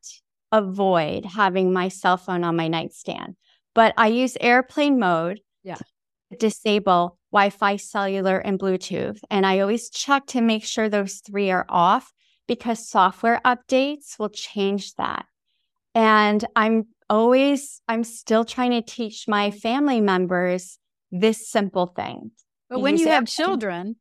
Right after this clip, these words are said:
Speaker 2: and there may be an emergency and they need to call you, what do you do? Do we go,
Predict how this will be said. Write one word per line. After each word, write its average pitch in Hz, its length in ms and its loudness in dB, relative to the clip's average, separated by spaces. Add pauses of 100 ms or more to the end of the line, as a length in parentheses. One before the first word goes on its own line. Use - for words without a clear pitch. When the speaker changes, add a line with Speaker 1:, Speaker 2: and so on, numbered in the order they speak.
(320)
Speaker 2:
and 226 320 -2
there 220 60 -2
may 226 180 0
be 226 160 -4
an 214 80 -4
emergency 226 760 -4
and 202 100 -4
they 196 120 -6
need 196 120 -6
to 180 80 -8
call 247 360 -4
you, 208 260 -6
what 220 140 -8
do 233 60 -6
you 220 100 -6
do? 214 240 -6
Do 170 80 -8
we 185 140 -4 (100)
go, 202 220 -4